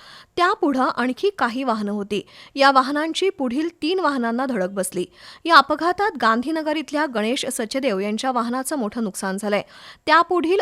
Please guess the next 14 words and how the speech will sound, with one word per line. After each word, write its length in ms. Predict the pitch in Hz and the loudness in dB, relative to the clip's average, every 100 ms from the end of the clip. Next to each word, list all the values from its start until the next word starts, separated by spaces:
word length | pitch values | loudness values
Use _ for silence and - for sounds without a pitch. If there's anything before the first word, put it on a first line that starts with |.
| - | 0
अमितेंद्र 580 | 247 262 277 285 277 302 | -2 -2 -2 -2 -2 0
पाटील 500 | - 214 254 208 214 | 0 0 0 -4 0
या 100 | 247 | 0
उद्योजकाच्या 800 | 240 214 262 302 294 294 320 320 | -2 -4 -4 -4 -4 -4 -2 -4
वाहनाला 380 | 233 214 233 | -2 -2 -2
धडक 260 | 262 247 190 | 0 -2 -4
बसली, 360 | 202 202 196 190 - - - | -4 -6 -4 -6 -6 -14 -2
तर 60 | 330 | -2
त्यांच्या 520 | 339 277 277 269 392 | 2 2 2 2 2
वाहनाची 480 | 359 320 320 320 370 | 4 2 -2 -2 -4
पुढील 420 | - 285 254 403 | -2 -2 2 0
चारचाकीला 600 | 381 269 254 240 247 262 | 2 0 0 -6 -2 -2
धडक 240 | 247 196 | -2 -4
बसली. 380 | 202 196 - 208 | -4 -4 -2 -2